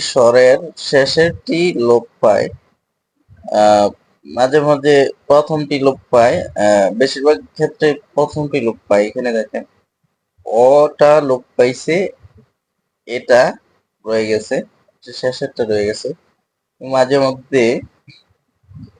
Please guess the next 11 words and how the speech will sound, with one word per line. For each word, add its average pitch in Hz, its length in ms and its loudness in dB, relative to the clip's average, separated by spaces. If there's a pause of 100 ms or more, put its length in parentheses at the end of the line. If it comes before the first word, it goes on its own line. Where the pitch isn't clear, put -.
(760)
শেষেরটাও 131 760 0
লোপ 123 300 0
পায় 113 300 0 (480)
কোনো 113 140 -10
কোনো 113 220 -2
সময়, 104 340 -4
যেমন 104 400 -2 (1000)
যা 120 260 4
যোগ 117 220 -4 (140)
ইচ্ছা 113 480 -6 (1040)
যোগ 117 200 -2